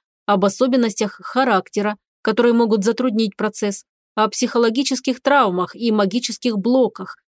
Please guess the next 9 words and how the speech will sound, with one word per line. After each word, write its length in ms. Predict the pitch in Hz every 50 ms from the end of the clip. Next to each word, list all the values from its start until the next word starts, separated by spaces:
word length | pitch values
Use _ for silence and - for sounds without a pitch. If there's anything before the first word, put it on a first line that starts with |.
| _ -
поджидающих 640 | 226 220 208 269 247 233 220 190 185 - - 190 -
мальчишек, 580 | 214 214 208 - - 311 - - 185 - - _
которые 360 | - 214 214 247 233 226 214
пройдут 360 | - 247 240 247 208 220 196
обращение 600 | 196 180 196 208 202 - - 311 294 254 220 202
слишком 460 | - - 233 226 - - 220 202 196
рано 380 | 196 202 220 262 269 254 214 190
или 120 | 190 180
слишком 500 | 180 - - 196 190 185 - - 214 220